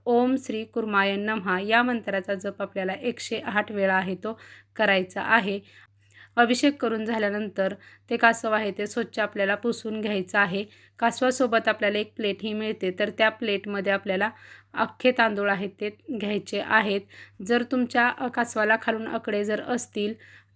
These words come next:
तर आपण, अ, ते तांदळात ठेवायचं आहे आणि जर अकडे जर खाली नसतील तर ते तुम्ही पाण्यात ठेवायचं. आता अकडे जर असतील तर ते तुम्ही तांदळामध्ये ठेवायचं आहे.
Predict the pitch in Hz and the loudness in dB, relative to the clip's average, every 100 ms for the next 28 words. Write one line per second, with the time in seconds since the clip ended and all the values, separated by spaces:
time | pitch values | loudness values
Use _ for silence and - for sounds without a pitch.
0 | - 233 220 220 220 262 - 226 208 208 | 4 6 6 2 -4 -4 -6 -6 -4 -4
1 | 226 226 220 202 196 233 214 190 185 202 | -2 0 2 2 2 0 0 0 0 0
2 | 202 196 202 214 214 226 - 226 214 202 | 0 -2 -4 -4 -4 -6 -8 -10 -4 -2
3 | 202 220 226 208 220 226 - 190 208 214 | -2 -4 -2 -2 -2 -4 -6 -6 -6 -6
4 | 214 254 254 247 220 185 - 196 185 180 | -4 -2 0 2 2 0 -2 -2 -2 -4
5 | 190 - - - 226 185 - 247 233 226 | -12 -14 -18 -8 0 2 2 2 2 4
6 | 233 240 240 220 202 214 220 220 220 226 | 4 2 0 -8 -6 -4 -4 -4 -6 -4
7 | 233 214 202 196 196 208 214 214 190 190 | -2 0 2 2 0 -2 -2 -2 -2 -2
8 | 208 | -4